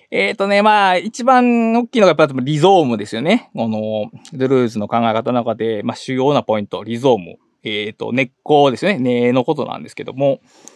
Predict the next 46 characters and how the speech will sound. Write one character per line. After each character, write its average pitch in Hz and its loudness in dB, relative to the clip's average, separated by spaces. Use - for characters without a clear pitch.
え 165 0
ー、 - -18
こ 233 -2
れ 233 0
対 202 2
比、 214 -4
対 151 2
比 156 -2
と 143 2
い 131 4
う 113 0
か、 117 2
二 180 2
項 214 2
対 214 2
立 185 -4
を 190 -2
持 156 2
っ 143 -2
て 190 -2
く 170 -4
る 147 -2
と、 311 4
え 165 6
ー、 - 0
リ 180 0
ゾ 247 6
ー - 4
ム 208 2
に 165 0
対 175 6
す 208 2
る 175 2
ツ 180 0
リ 226 6
ー - 2
な 113 2
ん - -6
で 104 -10
す - -8
ね。 254 0
木 147 -4
と 127 2
い 104 -6
う 98 -12
か、 85 -8